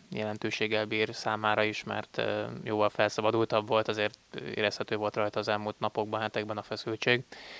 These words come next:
Szóval, hogy a lányok azért arról beszélgettünk, hogy, hogyha erre esetleg még egy lapáttal rá tudnak tenni a teljesítményben, akkor, akkor ez csak rajtuk fog múlni, ez a görögök elleni, ö, elődöntő. Ugye velük is játszottunk egy,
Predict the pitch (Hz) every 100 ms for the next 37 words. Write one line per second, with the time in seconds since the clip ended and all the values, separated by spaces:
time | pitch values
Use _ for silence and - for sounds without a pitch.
0 | - - - - 113 120 131 139 - 180
1 | 143 113 - 110 117 113 107 101 104 -
2 | 110 107 110 107 - 107 110 - - -
3 | - - - - 110 - 110 113 - -
4 | 139 127 120 113 127 117 120 120 110 104
5 | 101 104 - 110 110 - 120 107 - 107
6 | 110 - 113 104 110 117 - - - 151
7 | 117 117 107 117 120 117 113 107 - 110
8 | 110 - _ - 120 113 110 - 110 -
9 | 107 104 107 113 104 101 101 101 104 104
10 | 101 101 104 104 104 104 107 - - -
11 | 113 104 110 107 107 110 - 113 107 120
12 | 127 135 - 123 - 127 127 123 120